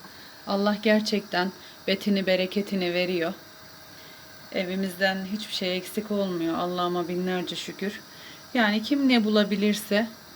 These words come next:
yapsın. Ee, herkes fındık, fıstık ya da badem koymak zorunda değil. Evinde ne olursa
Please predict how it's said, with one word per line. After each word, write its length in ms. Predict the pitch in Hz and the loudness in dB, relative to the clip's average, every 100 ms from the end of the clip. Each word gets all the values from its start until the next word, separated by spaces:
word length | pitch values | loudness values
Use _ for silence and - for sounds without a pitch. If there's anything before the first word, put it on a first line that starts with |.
| - - | -18 -8
yapsın. 580 | 208 202 196 - 196 208 214 - - - - - | 2 4 4 -2 -4 -4 -6 -18 -20 -20 -10 -4
Ee, 240 | 196 196 220 | -2 -2 2
herkes 440 | 247 240 233 226 | 2 4 0 2
fındık, 360 | 233 226 220 - | 6 6 6 0
fıstık 440 | 220 - 220 220 | -4 -2 -6 -2
ya 140 | 208 | 0
da 140 | 202 190 | 0 2
badem 400 | 202 202 202 202 | 4 4 4 2
koymak 420 | - 202 196 190 | 2 2 2 -2
zorunda 480 | - 196 185 185 180 | -4 -4 -2 -2 -2
değil. 260 | 185 185 196 - - - - - - | -2 -2 -4 -12 -18 -16 -16 -14 2
Evinde 460 | 220 226 226 220 | 4 6 6 8
ne 60 | 214 | 6
olursa 680 | 220 214 180 175 - 180 | 6 4 0 -4 -2 -2